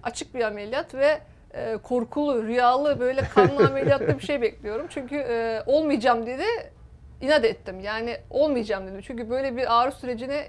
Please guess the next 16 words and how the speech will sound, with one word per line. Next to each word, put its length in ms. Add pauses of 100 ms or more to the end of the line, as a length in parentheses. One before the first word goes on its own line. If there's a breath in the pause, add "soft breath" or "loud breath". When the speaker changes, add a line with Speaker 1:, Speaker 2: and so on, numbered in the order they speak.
(120)
Speaker 1:
giremem 320
Speaker 2:
Girmek 120 (100)
Speaker 1:
dedim. 80
Speaker 2:
istemiyorsun. 600
Speaker 1:
Girmek 200
isteyemem 420
çünkü, 340 (440 loud breath)
e, 320
kalp 220
ameliyatı 380
gerçekten 320
zor 240
bir 60
ameliyat. 480
Yani 220
bunun 280